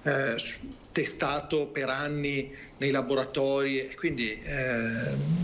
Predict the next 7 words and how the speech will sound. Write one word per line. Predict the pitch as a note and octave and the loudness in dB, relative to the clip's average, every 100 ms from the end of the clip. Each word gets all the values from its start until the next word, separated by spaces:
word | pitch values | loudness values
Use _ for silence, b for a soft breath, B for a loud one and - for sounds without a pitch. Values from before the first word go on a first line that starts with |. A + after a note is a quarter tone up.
| F3 F3+ | 0 2
mi | D#3 C#3+ | 4 4
lascia | C3 C#3+ A3+ | 4 0 -2
perplessa | - - C#3 E3 - A#2+ | -4 -6 -2 0 0 -4
questa | A#2+ A#2+ | -4 -4
scelta, | - B2+ A2 G#2+ - | -2 0 -2 -4 -6
francamente. | - B2 B2+ G#2+ G2+ F#2+ - - B B B B B | -2 -2 0 0 -2 -4 -10 -12 B B B B B
Eh, | C3 B2 A#2+ A2 | 2 4 2 0